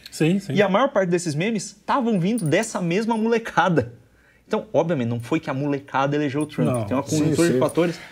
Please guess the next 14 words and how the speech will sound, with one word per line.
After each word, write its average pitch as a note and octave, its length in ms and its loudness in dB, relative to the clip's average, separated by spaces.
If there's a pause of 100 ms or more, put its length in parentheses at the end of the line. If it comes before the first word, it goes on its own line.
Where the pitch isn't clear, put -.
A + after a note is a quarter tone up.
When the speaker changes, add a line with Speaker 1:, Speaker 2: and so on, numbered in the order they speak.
(100)
Speaker 1:
É, B3 200 0
Speaker 2:
mas D#3+ 160 4
a G3 40 6
Speaker 1:
ali, E3 140 4 (200)
eu C#3 100 2
acho C3+ 200 0
que - 100 -4
tudo G#3 400 2
veio A3 240 2
junto. E3+ 240 -2
É, B2 100 -2
na C#3+ 60 2
Speaker 2:
Exatamente. C3 560 4
Speaker 1:
verdade, F3+ 160 2